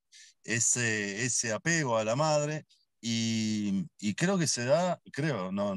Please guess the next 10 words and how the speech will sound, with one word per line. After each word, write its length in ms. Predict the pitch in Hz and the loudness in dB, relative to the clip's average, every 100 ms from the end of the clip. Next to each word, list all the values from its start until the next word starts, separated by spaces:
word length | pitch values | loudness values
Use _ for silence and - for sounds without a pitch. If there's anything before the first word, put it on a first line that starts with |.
| 95 - 98 | -6 -8 -8
estadísticamente 800 | - 113 139 151 143 170 151 | 4 6 6 4 6 4 4
se 160 | 123 135 | 4 4
da 60 | 139 | 2
en 120 | 139 | 4
la 140 | 135 | 4
gran 320 | 135 160 190 | 2 2 4
mayoría 360 | 185 170 147 160 | 4 2 0 0
de 60 | 156 | 0
los 140 | 143 | 0
bebés 400 | 147 143 151 | 0 0 -2